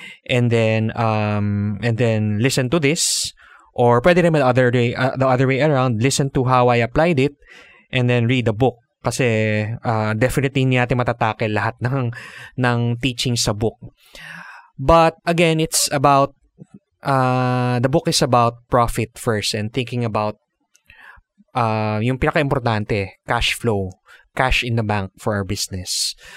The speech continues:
So, it, it should be, ah, sabi nga sa book, it's profit should, must be baked into your business every day,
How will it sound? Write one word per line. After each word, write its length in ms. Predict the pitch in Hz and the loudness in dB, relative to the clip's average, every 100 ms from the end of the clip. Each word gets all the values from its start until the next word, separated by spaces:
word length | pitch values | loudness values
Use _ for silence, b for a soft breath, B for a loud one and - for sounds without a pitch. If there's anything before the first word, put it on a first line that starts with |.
| B B - | B B -8
So, 560 | - 135 117 113 113 | -2 0 2 2 0
it, 240 | 113 120 - 120 | -2 -4 -6 -8
it 160 | - 123 | -6 -4
should 240 | 147 120 | -2 -2
be, 560 | 113 123 120 120 120 117 B B B B B - | 0 0 2 0 -2 -6 B B B B B -4
ah, 160 | 120 | -2
sabi 320 | 117 127 127 | 0 0 2
nga 80 | 131 | 0
sa 160 | 131 135 | 0 0
book, 160 | 127 | -2
it's 240 | - - - - | -2 -8 -6 0
profit 400 | 135 127 147 - | 0 2 -2 -2
should, 240 | - 135 | -4 -2
must 240 | 131 - | -4 -2
be 80 | 127 | -4
baked 320 | 117 131 127 - | 0 0 0 -2
into 220 | 127 120 | -4 0
your 140 | 117 | -2
business 560 | 104 107 - 110 95 - | 0 -4 -4 -4 -4 -6
every 320 | 120 117 120 | -4 -2 -2
day, 320 | 110 104 107 | -2 -2 -4